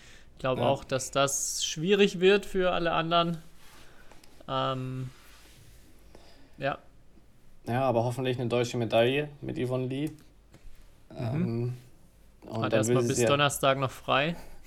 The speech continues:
Speaker 2: Genau. Ist auch nicht so einfach, glaub ich, wenn man so spät ins Turnier einsteigt und vielleicht nicht so den Rhythmus finden kann. Aber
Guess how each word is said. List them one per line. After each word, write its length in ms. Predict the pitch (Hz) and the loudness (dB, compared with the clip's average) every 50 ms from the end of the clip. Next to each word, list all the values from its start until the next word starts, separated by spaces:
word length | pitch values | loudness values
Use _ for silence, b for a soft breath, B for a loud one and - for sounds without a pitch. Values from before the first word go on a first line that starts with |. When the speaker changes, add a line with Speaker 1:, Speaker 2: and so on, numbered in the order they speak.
| B B - | B B -2
Speaker 2:
Genau. 360 | - 139 123 123 123 147 151 - B B B B - | 0 0 0 2 0 0 -2 -4 B B B B -6
Ist 160 | 117 - 123 | -2 4 6
auch 120 | 131 151 | 8 8
nicht 120 | 165 160 - | 8 8 6
so 80 | 143 | 4
einfach, 380 | 117 117 135 151 156 170 151 - | 4 4 2 2 2 0 -2 0
glaub 220 | - 143 147 147 | 2 4 4 4
ich, 180 | 156 160 156 - | 4 2 0 0
wenn 100 | 127 120 | -2 0
man 160 | 120 120 117 | 0 0 0
so 100 | 120 120 | -2 -2
spät 440 | 117 - - 123 123 123 123 - B B B B B B B B B B | -4 -4 -2 -2 -2 -2 -2 -4 B B B B B B B B B B
ins 160 | - 123 123 - | -6 -6 -4 -4
Turnier 260 | 123 131 131 123 - | -4 -4 -2 -2 -2
einsteigt 600 | 120 123 123 - - 135 131 139 139 - - b b b b b b b b b b b b b b - | -2 -2 -4 -2 -2 0 0 0 -2 -6 -12 b b b b b b b b b b b b b b -10
und 140 | - 113 113 | -8 -6 -2
vielleicht 220 | - 117 110 117 | 2 2 2 2
nicht 200 | - 123 120 123 - | 2 -2 -2 -2 0
so 260 | 120 113 113 113 113 | 2 4 4 4 4
den 160 | 113 113 113 | 2 2 0
Rhythmus 320 | 110 131 127 127 131 120 - | 0 -2 -2 -2 -4 -4 -4
finden 280 | - 135 123 123 123 120 | -4 -4 -2 -2 -4 -2
kann. 360 | - 139 127 139 147 147 - - | -2 -2 -2 -2 -4 -8 -4 -2
Aber 480 | 107 107 104 107 101 98 98 98 107 | 0 0 2 4 4 4 4 2 0